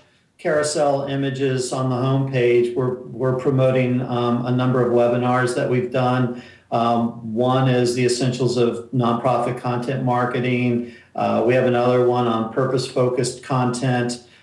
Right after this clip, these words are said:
Um, we have another interesting one on emerging storytelling platforms. So we're, we're working to be on, to, to be on our own monthly schedule with these webinars.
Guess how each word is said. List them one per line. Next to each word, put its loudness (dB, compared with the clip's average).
Um, 0
we 2
have 2
another 4
interesting -2
one -2
on -2
emerging 2
storytelling -2
platforms. 0
So 2
we're, 2
we're 0
working 2
to 0
be 0
on, -2
to, -2
to -4
be 0
on 2
our 0
own 2
monthly 0
schedule 0
with 0
these 0
webinars. 0